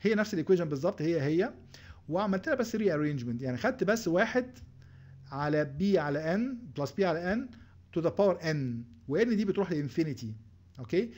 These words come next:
لو احنا فاكرين الديفينيشن بتاع ال-، ال-، الفاكتور اي،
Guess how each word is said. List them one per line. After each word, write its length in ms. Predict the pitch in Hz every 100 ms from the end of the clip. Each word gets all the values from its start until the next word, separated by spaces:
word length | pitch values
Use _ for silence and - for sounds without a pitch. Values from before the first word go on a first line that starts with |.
| - - -
لو 180 | 131 240
احنا 180 | 269
فاكرين 340 | 226 190 220 226
الديفينيشن 600 | 180 160 180 190 190 151
بتاع 520 | 143 180 170 139 120 - - -
ال-، 200 | 135 143 -
ال-، 600 | 139 135 135 131 127 127 131
الفاكتور 560 | 127 123 185 185 - 151 165
اي، 260 | 180 262